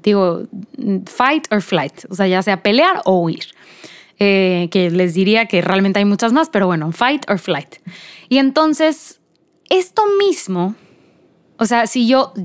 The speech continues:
veo al oso, o sea, o veo una serpiente en el piso, pues pasa, ¿no? Les digo, pasa. Pero oh, sorpresa. Pues llega el guardabosques y, y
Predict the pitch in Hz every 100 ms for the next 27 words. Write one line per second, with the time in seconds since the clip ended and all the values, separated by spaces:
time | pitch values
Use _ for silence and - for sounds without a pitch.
0 | 165 185 240 285 262 214 - 214 320 202
1 | 185 180 190 202 226 247 196 180 - 220
2 | 220 240 196 165 - - 277 - - -
3 | - - - 196 - 233 220 160 175 240
4 | 165 160 - 196 185 - - _ _ -
5 | - - - 381 339 359 - _ - 240
6 | 285 277 - 392 - - _ _ _ _
7 | 214 190 247 269 285 285 277 262 302 339
8 | - - 311 330 - 233 208 - 220 196
9 | 190 190 185